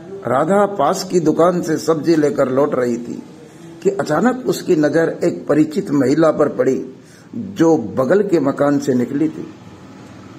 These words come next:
"अरे रानी भाभी, आप?" राधा ने आश्चर्य के साथ कहा। "मेरा तो यही ननिहाल है। गांव से आने के दूसरे दिन ही lockdown लग गया और तब से मैं यही हूं,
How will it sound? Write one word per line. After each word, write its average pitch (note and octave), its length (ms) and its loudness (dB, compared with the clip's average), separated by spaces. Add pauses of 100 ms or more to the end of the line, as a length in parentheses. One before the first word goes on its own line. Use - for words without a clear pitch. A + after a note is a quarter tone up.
(720)
"अरे F3+ 480 2 (220)
रानी D#3+ 280 0
भाभी, G#3+ 280 4
आप?" F#3 340 0 (680)
राधा D3+ 320 0
ने C#3 300 -2
आश्चर्य C3+ 440 -2
के B2+ 140 -4
साथ A2+ 200 -4
कहा। - 340 -10 (1200)
"मेरा E3 360 4
तो A3+ 480 2 (220)
यही D3 240 2
ननिहाल A3 460 4
है। - 300 -4 (1080)
गांव D#3 260 2
से A#3 160 4
आने G#3 240 2
के G3+ 120 2
दूसरे F#3 340 4
दिन F#3+ 180 2
ही G3 280 0 (180)
lockdown D#3 540 2
लग B2+ 200 0
गया E3+ 360 0 (340)
और - 200 0
तब D#3+ 80 2
से D#3 580 -2
मैं C#3+ 100 2
यही C#3+ 280 2
हूं, F3 240 2